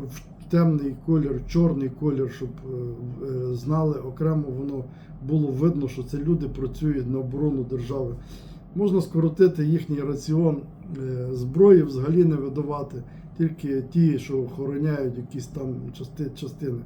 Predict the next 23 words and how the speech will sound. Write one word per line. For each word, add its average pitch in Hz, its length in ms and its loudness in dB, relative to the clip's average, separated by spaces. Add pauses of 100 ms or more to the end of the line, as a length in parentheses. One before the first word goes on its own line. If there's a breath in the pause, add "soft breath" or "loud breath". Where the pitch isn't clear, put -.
(680 loud breath)
Ну 214 160 4
і, 202 460 8
е, 165 760 6
чому 190 640 6
це 185 120 2
потрібно 175 560 2
зробити? 180 640 0
Бо 156 100 0
рано 180 300 2
чи 170 240 -6
пізно 165 320 0
це 165 160 -2
прощупування, 160 880 0
як 143 180 -4
я 151 80 0
кажу, 147 400 -4 (580 loud breath)
е, 135 500 -2
гаркавими 156 720 2
від 147 220 -4
Верховної 151 680 4
Ради, 139 360 -2
від, 127 220 -4 (120)
е, 135 160 0